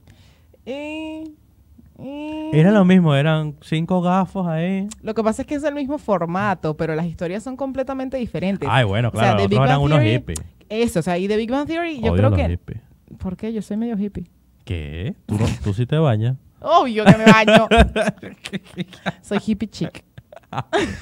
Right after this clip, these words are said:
Speaker 2: Es un nuevo término acuñado en Expertos en Nada. <laughs> Marca registrada.
Speaker 1: Bueno,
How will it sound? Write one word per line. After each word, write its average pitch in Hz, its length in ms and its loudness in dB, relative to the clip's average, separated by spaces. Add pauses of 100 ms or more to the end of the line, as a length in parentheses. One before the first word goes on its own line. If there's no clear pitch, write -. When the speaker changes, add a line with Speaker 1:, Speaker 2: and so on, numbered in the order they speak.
(840)
Speaker 2:
Es 101 140 -4
un 120 140 -2
nuevo 127 200 6
término 117 460 2
acuñado 147 880 4
en 160 200 2
Expertos 135 520 -2
en 101 140 -4
Nada. - 220 -2 (840)
<laughs> - 540 2
Marca 135 240 4
registrada. 120 320 0
Speaker 1:
Bueno, 349 360 2